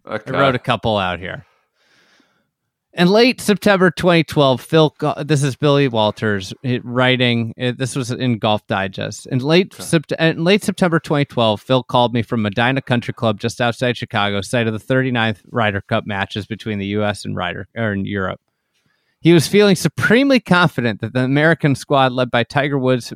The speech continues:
Speaker 2: Bubba Watson, and Phil himself was about to reclaim the cup from the Euros. He was so confident that he asked me to place a four hundred thousand dollar wager on him,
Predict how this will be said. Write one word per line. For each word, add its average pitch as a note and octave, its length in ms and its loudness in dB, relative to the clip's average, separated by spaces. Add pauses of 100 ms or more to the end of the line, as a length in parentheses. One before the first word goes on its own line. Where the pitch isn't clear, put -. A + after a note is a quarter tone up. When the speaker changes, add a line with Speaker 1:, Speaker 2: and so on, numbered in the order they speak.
Speaker 2:
Bubba C#3+ 320 2
Watson, B2+ 380 0
and A#2+ 140 -2
Phil F#3 260 2
himself F3+ 640 0
was E3 120 -2
about F3 260 2
to F3 80 -8
reclaim F3 500 -4
the F3 80 -2
cup - 280 0
from D#3 180 -6
the E3+ 120 -2
Euros. E3 440 2 (220)
He E3+ 100 2
was F3 120 4
so A3+ 260 2
confident F3+ 600 0
that C#3 120 2
he C#3+ 120 0
asked E3 260 2
me F3+ 100 0
to D#3 60 -6
place C#3+ 300 -4
a D3 80 -10
four G3+ 380 2
hundred F3+ 300 0
thousand D3 340 2
dollar C3 260 2
wager B2 400 0
on A2+ 180 -2
him, F3+ 360 0